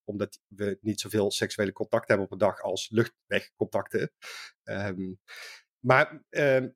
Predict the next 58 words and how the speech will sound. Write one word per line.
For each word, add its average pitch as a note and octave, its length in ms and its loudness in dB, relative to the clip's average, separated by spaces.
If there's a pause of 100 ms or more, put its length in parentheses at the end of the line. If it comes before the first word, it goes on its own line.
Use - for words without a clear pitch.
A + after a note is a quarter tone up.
eh, - 100 -16 (460)
leren C3+ 380 6
leven C#3+ 280 6
met C#3 100 4
het B2 100 2
virus D#3 500 -2
is A#2 160 -4
wel C#3+ 260 8
keihard D#3+ 400 4
werken. D3 460 0 (200)
Ehm, G2 380 -10
hè, G2+ 140 2
dat E3 140 8
betekent B2+ 260 6
niet C#3 180 2
van, B2 220 6
gooi B2 180 8
de A2+ 60 4
boel A#2 120 4
maar A#2 140 6
open C#3+ 240 6
en F#2+ 60 2
zie B2+ 120 0
maar A#2 100 2
wat G#2+ 140 2
er - 60 -16
gebeurt. C3 520 6
Dat, G2 220 -4
bedoel, F#2+ 180 -8
dat F#2 140 -6
proberen F#2+ 280 0
ze G2 60 -6
in F#2 80 -2
Engeland A2+ 320 6
te G2 60 -4
doen. G2+ 320 -2
Ja, G2+ 160 -2
dat B2 160 -4
levert B2 280 6
gewoon B2 220 6
een B2 120 2
constante D3 640 4
druk B2+ 320 2
op - 120 -12
de - 60 -8
ziekenhuiszorg B2+ 720 2
op. A2+ 200 2 (380)
Ehm, G#2 280 -2
constante C3+ 520 4
druk A#2 340 4
op A2 200 -4
maatschappelijke A2+ 600 2
activiteiten, C3+ 720 2
want A#2 220 -6
mensen F2 560 -4
raken G2 260 0
besmet. D3 500 2
Eh, F2 80 -12